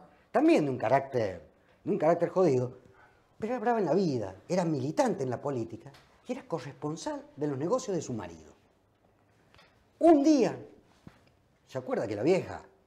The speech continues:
la mamá de Rosa, se había enojado, no quería que se casara? Y estaba con, entonces llega Juan Manuel a la casa y ve hablar a los papás. La madre se quejaba, dice,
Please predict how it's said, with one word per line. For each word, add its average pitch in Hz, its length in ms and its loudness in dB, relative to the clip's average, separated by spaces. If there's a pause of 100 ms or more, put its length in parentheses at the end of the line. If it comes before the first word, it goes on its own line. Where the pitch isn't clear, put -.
(160)
la 90 140 -12
mamá 123 260 -4
de 123 60 -4
Rosa, 131 260 -4
se 104 60 -12
había 147 120 0
enojado, 135 440 -2 (100)
no 123 100 -6
quería 127 160 -2
que 131 60 -2
se - 80 -8
casara? 104 340 -8 (340)
Y 226 80 -8
estaba 180 460 -6
con, - 140 -20 (760)
entonces 202 360 -2
llega 254 260 6
Juan 247 220 6
Manuel 240 280 4
a 202 60 6
la 180 140 4
casa 131 380 -6 (920)
y 214 160 -2
ve 269 500 0
hablar 247 260 4
a 220 40 4
los 190 120 2
papás. - 420 0 (460)
La 196 120 8
madre 160 380 4 (140)
se 139 180 -2
quejaba, 113 560 0 (480)
dice, 151 400 -6